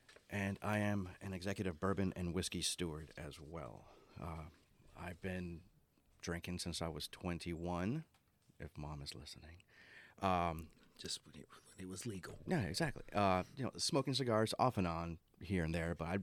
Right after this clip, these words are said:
Speaker 1: got heavy into it maybe five, six years ago. Uh, a bunch of my regulars would, you know,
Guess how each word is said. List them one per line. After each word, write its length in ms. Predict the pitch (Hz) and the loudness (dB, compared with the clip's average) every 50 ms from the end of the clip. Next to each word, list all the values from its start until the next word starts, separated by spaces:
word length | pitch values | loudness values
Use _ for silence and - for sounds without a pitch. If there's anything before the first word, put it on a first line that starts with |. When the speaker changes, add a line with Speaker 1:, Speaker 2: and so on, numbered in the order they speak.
| - - - _ _ _ _ _ - - - | -2 -8 -18 _ _ _ _ _ -12 -6 -2
Speaker 1:
got 180 | - 87 - - - - | -2 -2 -2 -2 -8 -8
heavy 380 | - - - 92 85 90 90 | -8 -4 -4 -2 -2 -2 -2
into 260 | 87 85 - - 92 87 | -2 -2 -2 -2 -2 -2
it 120 | 80 - - - - - | -2 -6 -10 -16 -14 -6
maybe 260 | 80 98 87 85 80 - | -4 -4 -4 -4 -8 -10
five, 380 | - - - 90 82 82 - | -12 0 2 2 2 2 0
six 220 | - 92 82 - 87 | -2 -4 -4 -2 -2
years 180 | 82 80 78 | -2 -2 -2
ago. 340 | 82 82 85 78 78 80 - - - - - - - - - - - - - - - | -2 -2 0 2 2 0 0 -2 -6 -10 -12 -12 -12 -14 -14 -14 -16 -18 -16 -10 -8
Uh, 280 | 73 85 80 73 - - | -6 -6 -6 -6 -8 -8
a 100 | - 85 80 - - - | -8 -8 -8 -10 -4 -2
bunch 220 | 90 87 85 - | -2 -2 0 -2
of 60 | 82 | -2
my 100 | 82 82 | -2 -2
regulars 540 | 78 80 80 80 82 80 80 78 80 - - | -2 -2 -4 -4 -4 -4 -4 -4 -4 -4 -6
would, 120 | 90 80 - - - - | -6 -6 -8 -12 -10 -8
you 80 | 87 | -6
know, 200 | 82 80 78 85 | -6 -6 -8 -10